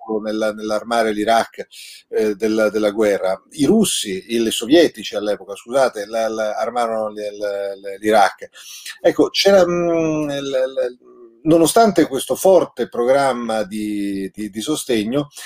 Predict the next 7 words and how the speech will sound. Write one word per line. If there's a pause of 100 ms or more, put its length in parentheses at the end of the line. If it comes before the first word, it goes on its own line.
(140)
in
realtà
consideravano
totalmente
inaffidabile
e
pericoloso